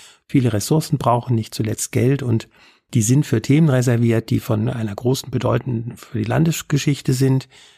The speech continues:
die aber auch übers Land hinaus strahlen sollen, und da ist die Reichenau das perfekte Thema. Deswegen bei uns, und wir haben uns aber sofort mit ganz vielen Partnern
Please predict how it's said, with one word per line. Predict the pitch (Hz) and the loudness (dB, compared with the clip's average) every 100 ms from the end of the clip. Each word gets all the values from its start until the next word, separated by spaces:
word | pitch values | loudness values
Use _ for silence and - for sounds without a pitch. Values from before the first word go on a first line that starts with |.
| _ - | _ -2
die | 110 | 0
aber | 123 117 | 0 0
auch | 117 - | -2 0
übers | 135 131 - | 0 0 0
Land | 110 120 | 0 0
hinaus | 113 110 117 | 0 0 -2
strahlen | - 101 104 135 135 | -2 -4 0 2 2
sollen, | 120 123 120 | 2 2 0
und | 113 | -2
da | 120 | -4
ist | - | -4
die | 117 | -4
Reichenau | 104 113 117 110 | -2 -2 -2 -2
das | 107 - | -4 -6
perfekte | - - 104 - | -8 -8 -10 -8
Thema. | 104 139 175 170 165 _ _ _ - | -2 2 4 2 0 _ _ _ -2
Deswegen | 113 - 123 113 107 | -2 2 2 2 2
bei | 113 | 0
uns, | 143 226 233 - | 4 4 2 -2
und | 139 131 - - | 0 -2 -4 -8
wir | 135 117 | -2 -2
haben | 117 127 127 | 0 2 2
uns | 120 123 | 2 0
aber | 107 107 | -2 0
sofort | 131 143 120 127 - | 0 0 0 0 0
mit | 117 - | -4 -2
ganz | 127 127 | -4 -2
vielen | - 113 113 107 | 0 2 0 -2
Partnern | - 139 170 143 143 | -8 -4 0 0 0